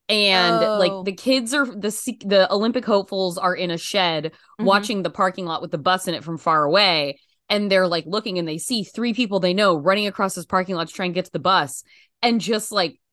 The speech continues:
Speaker 1: because it's, we're watching it from far away, sp-, we're supposed to have, like, that distance P O V on it. So just, like, silently, we just, like, see a spider web a guy and just, like,
Speaker 2: Mm-hmm.
Speaker 1: pull him back.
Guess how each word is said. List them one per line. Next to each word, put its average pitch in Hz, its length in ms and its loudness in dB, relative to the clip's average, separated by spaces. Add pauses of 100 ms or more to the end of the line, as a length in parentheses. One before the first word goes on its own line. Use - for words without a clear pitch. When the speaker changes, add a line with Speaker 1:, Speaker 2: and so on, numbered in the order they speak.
(120)
Speaker 1:
because 233 300 -2
it's, 254 160 -4
we're 214 180 -2
watching 214 300 2
it 214 60 -12
from 196 160 -6
far 175 260 4
away, 160 280 -2
sp-, - 160 -16
we're 185 140 -4
supposed 196 240 -4
to 196 60 -4
have, 170 160 0
like, 175 160 0
that 165 240 -2
distance 185 460 -4
P 202 240 -2
O 190 80 2
V 190 200 -2
on 190 180 2
it. 208 160 -2 (200)
So 269 160 0
just, 269 280 0
like, 208 220 0 (100)
silently, 254 1040 0
we 226 200 -2
just, 214 260 -2
like, 180 220 -2 (360)
see - 380 -4
a 233 60 0
spider 208 440 4
web 165 260 4
a 196 60 4
guy 208 440 4
and 220 120 -6
just, 196 120 -10
like, 285 100 2
Speaker 2:
Mm-hmm. 226 80 -4
Speaker 1:
pull 180 140 0
him 147 100 -6
back. 127 340 -8